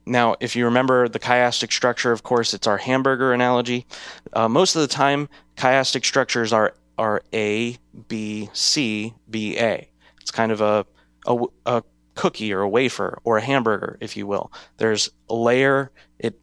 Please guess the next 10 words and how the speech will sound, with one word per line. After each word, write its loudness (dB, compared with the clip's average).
it -8
goes 0
down, 4
and 0
then 0
it -4
comes -6
back -2
out, -6
right? -6